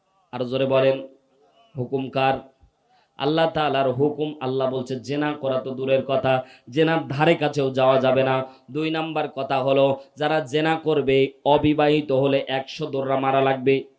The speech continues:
এটা কোরআনের বিধান। সূরা নূর, নূরের ভিতরে আয়াত দান করে আল্লাহ তাআলা বলছেন, যদি বিবাহিত, অবিবাহিত হয় তাহলে কত দোররা মারা লাগবে? জোরে বলেন, জোরে বলেন।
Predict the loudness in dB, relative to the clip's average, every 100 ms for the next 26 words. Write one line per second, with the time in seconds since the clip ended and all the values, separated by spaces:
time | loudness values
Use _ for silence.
0 | _ -2 0 2 2 2 0 0 -2 -4
1 | -8 -14 _ -8 -2 -2 -2 -4 -4 -4
2 | -8 _ _ _ _ -6 2 4 4 2
3 | -2 -2 2 4 4 2 -2 -2 -2 -2
4 | -2 0 0 -2 -4 -4 -4 -4 0 4
5 | 4 2 -12 _ -10 -2 -2 -2 -2 2
6 | 2 2 0 2 2 -2 -8 _ 2 2
7 | 4 4 4 4 2 2 2 2 0 0
8 | 2 0 -4 -6 -6 -4 -4 -6 -6 -6
9 | -6 -10 -12 _ _ _ _ _ _ _
10 | -12 -4 -2 0 0 0 0 2 4 2